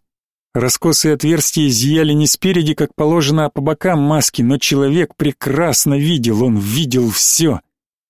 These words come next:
Смирнов не шелохнулся, но в металлических панелях кабины отразились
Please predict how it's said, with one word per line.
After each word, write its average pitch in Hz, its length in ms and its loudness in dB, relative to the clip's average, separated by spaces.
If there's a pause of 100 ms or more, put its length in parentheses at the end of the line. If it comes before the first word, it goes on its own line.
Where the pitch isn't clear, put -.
(520)
Смирнов 120 580 -2
не 139 80 0
шелохнулся, 131 800 0 (840)
но 143 240 2
в 165 100 2
металлических 175 760 0
панелях 160 420 0
кабины 156 420 0
отразились 147 680 0